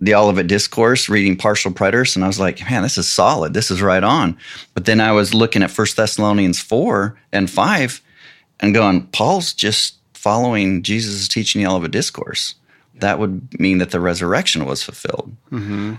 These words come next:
Speaker 1: And that's where the rub hits.
Speaker 2: Yeah, as soon as the resurrection's fulfilled. And then we talked about it this, this,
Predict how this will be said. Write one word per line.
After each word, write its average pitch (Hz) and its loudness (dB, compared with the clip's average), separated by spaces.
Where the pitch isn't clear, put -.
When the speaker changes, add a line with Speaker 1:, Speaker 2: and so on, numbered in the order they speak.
Speaker 1:
And 92 4
that's 110 2
where 95 4
the 87 -2
rub 80 0
hits. - -8
Speaker 2:
Yeah, 139 4
as 139 -2
soon 156 6
as 156 4
the 151 6
resurrection's 139 4
fulfilled. 110 -4
And 156 4
then 160 6
we 160 4
talked 185 2
about 156 4
it 139 -4
this, - -6
this, 135 -8